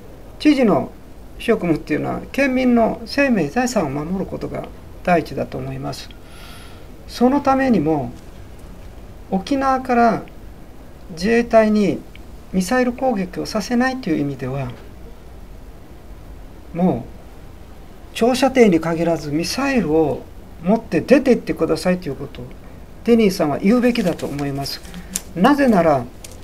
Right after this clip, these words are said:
日本という国がもう専守防衛をかなぐり捨ててしまった。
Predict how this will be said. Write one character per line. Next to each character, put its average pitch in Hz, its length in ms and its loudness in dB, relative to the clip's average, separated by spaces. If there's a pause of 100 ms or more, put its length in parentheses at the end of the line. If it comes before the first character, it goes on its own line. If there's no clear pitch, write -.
(1500)
日 220 120 4
本 277 240 2
と 220 80 0
い 180 40 4
う - 40 0
国 151 240 2
が 135 300 2 (180)
も 170 300 2 (200)
う - 20 -14
専 339 300 6
守 208 140 6
防 170 240 10
衛 156 140 6
を 151 300 2 (760)
か 226 100 2
な 262 120 4
ぐ 294 100 4
り 285 60 2
捨 - 120 -8
て 294 120 2
て - 120 -2
し - 140 -4
ま 131 100 -2
っ 131 40 -6
た。 120 280 -6